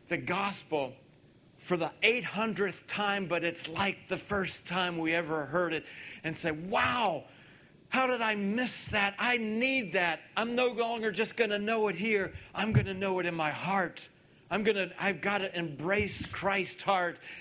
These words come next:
and he can have mine, and I'm done fighting. I'm done trying to do it on my own." I was in church for over twenty years.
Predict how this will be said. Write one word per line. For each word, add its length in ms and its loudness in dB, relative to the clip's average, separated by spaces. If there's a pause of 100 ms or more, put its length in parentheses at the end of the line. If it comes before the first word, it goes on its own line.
and 160 -4
he 160 -2
can 160 0
have 340 0
mine, 520 0 (180)
and 140 2
I'm 240 -2
done 260 2
fighting. 560 0
I'm 140 -4
done 240 2
trying 340 -2
to 80 2
do 300 2
it 40 -2
on 180 0
my 180 2
own." 320 0 (540)
I 120 6
was 200 0
in 180 -4
church 520 -2
for 140 2
over 180 0
twenty 420 0
years. 720 -2